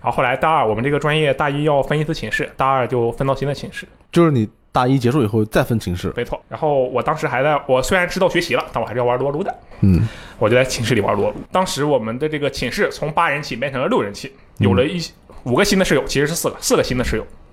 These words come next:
Speaker 1: 但是我对他们并不了解，我就只好默默地打我的撸啊撸。而且我当时整个人，无论是游戏水平，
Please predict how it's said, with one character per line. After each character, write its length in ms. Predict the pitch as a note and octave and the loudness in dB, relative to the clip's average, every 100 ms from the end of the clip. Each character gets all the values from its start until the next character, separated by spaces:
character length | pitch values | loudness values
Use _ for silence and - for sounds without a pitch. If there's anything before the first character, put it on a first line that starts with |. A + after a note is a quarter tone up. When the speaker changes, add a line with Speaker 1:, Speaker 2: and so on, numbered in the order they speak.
| - | -4
Speaker 1:
但 160 | A3 G3+ | 0 2
是 60 | |
我 140 | F3+ B2 | 2 2
对 120 | F3 | 2
他 60 | F3+ | 2
们 120 | G3 | 2
并 100 | A3 | 0
不 60 | B2+ | 2
了 160 | G#2 | 0
解， 140 | C3 - - | 0 -4 -6
我 100 | - | -2
就 120 | A2+ | 0
只 100 | C3+ | 2
好 160 | C3+ C3+ | 2 2
默 140 | C3+ | 2
默 120 | C3+ A#2 | 2 2
地 60 | |
打 160 | G#2+ A2 | 0 -2
我 80 | G2+ | -4
的 60 | |
撸 160 | G2+ G2 | -6 -10
啊 20 | |
撸。 80 | F#2+ A#2+ - - - - - | -10 -18 -20 -20 -20 -14 -6
而 100 | B2+ | -2
且 100 | F3 | 0
我 140 | C3 | 0
当 160 | C3 D3 | 0 -2
时 480 | - A2+ A#2 B2+ C3 - | -4 -4 -2 0 -2 -4
整 160 | A2+ | 0
个 80 | C3+ | 2
人， 260 | A#2+ G#2+ A#2 | 2 0 0
无 80 | |
论 160 | C#3+ C3 | 0 0
是 160 | - A#2+ | 0 2
游 160 | A#2 | 2
戏 160 | - D#3 | 2 0
水 200 | - A#2 | 0 -6
平， 200 | - | -10